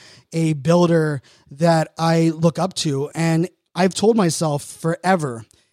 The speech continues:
that if I ever got that opportunity again, screw you, college,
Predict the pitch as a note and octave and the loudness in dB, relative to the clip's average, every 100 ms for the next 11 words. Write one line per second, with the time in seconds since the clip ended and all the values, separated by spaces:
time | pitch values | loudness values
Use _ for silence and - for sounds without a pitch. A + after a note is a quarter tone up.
0 | _ _ E3+ F3+ F#3 F3+ G3+ G#3+ F#3 F#3 | _ _ -2 0 0 0 2 2 0 0
1 | F3+ F3 E3+ D#3+ G3 F#3 E3+ C#3+ D3+ E3 | 0 0 -2 -2 0 0 0 -2 -2 0
2 | G#3+ C4+ - - - A3+ B3+ A#3+ A#3+ G#3 | 2 0 -2 -10 -2 2 4 4 2 0
3 | A3+ C#3+ D3 - | -2 -4 -8 -10